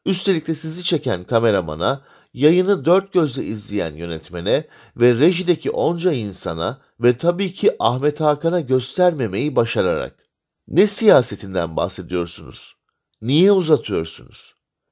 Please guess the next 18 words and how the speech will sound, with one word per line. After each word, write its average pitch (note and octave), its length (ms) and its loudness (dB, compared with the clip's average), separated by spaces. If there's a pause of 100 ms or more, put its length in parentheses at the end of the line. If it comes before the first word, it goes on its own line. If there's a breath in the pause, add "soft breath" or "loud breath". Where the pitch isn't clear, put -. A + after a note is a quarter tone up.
(120)
Ekrandaki D3+ 680 2
kişisel C#3+ 560 -2
bakım B2+ 280 -4
işleminiz A#2 580 -6
esnasında F#2 840 -2
politika B2 500 -2
konuşuyordunuz F#2 1000 -4
diye D#2+ 320 -4 (460 soft breath)
insanların D#3 720 -2
hiçbir C3+ 360 -10
şey C#3+ 300 -6
demeden G2+ 520 2
bu D3+ 240 0
absürtlüğü A2 800 -4
yok E3 260 0
saymasını B2 580 -4
mı F2 140 -6
bekliyorsunuz? - 840 -8